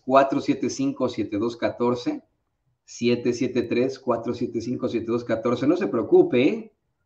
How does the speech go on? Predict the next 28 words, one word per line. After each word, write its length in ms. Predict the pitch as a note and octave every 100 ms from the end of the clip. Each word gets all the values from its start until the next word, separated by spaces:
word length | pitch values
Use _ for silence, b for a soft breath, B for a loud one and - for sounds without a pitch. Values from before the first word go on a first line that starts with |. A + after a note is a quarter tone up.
| _ -
No 140 | C3+
se 100 | C#3+
preocupe, 920 | - A2 C#3+ B2+ C3+ A#2 - G2 G#2
eh, 100 | G#2
puede 180 | - C3
mandarnos 380 | B2+ A#2 B2+ C3
cualquier 380 | - G2+ C#3+ C#3
tipo 240 | D3 B2+
de 100 | G#2+
cosa, 380 | G2+ B2 B2 C#3+ -
<clears throat> 340 | - D#3+ A2
siempre 240 | F3 -
y 20 | -
cuando, 320 | E3+ F3 D3
pues, 340 | C3 - _ _ _ _ _ _
no 420 | C3 D#3 E3+ F3
ponga 260 | E3+ F3 E3+
música 340 | E3+ E3+ C#3
de 120 | B2 A#2+
fondo 360 | D3+ D3 D3+
porque 200 | C3+ G#2+
nos 160 | A2 G#2
tiran 180 | C3 B2
la 100 | A2
transmisión, 640 | A#2+ C3 D3 F3+ F#3 B3 _ _ _ _ _ _ _ _ _ _ _ _ _
siempre 320 | A2+ G2+ A2
y 40 |
cuando, 640 | G#2 G#2+ G#2+ G#2 G2 E2+